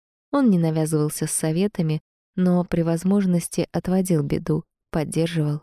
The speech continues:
вселял уверенность в себе. Вряд ли он сможет чем-то помочь, но хотя бы выплачусь ему в жилетку. Заодно пристерегу насчёт вашингтонского профессора. Надо только время выбрать, когда Безрогова не будет в университете.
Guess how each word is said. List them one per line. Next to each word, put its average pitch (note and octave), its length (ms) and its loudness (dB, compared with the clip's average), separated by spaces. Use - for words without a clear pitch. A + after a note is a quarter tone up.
вселял F#3+ 380 0
уверенность C#3+ 560 -4
в - 40 -10
себе. D#3 380 -2
Вряд A3+ 280 -2
ли G3+ 80 2
он F#3+ 80 2
сможет F#3 380 2
чем-то F3+ 340 -2
помочь, F#3+ 600 -2
но G3+ 380 2
хотя E3+ 380 -4
бы E3 120 -2
выплачусь E3 600 -4
ему D#3 180 -2
в D#3+ 40 -6
жилетку. D#3+ 580 -6
Заодно F#3 400 0
пристерегу E3+ 680 -2
насчёт D#3 440 0
вашингтонского D#3+ 880 -2
профессора. D3+ 760 -6
Надо F3+ 300 2
только F3 520 -4
время F#3 360 2
выбрать, - 600 -4
когда E3 280 -4
Безрогова E3 580 -2
не D3+ 160 -2
будет D#3 300 -8
в - 80 -14
университете. D3+ 800 -6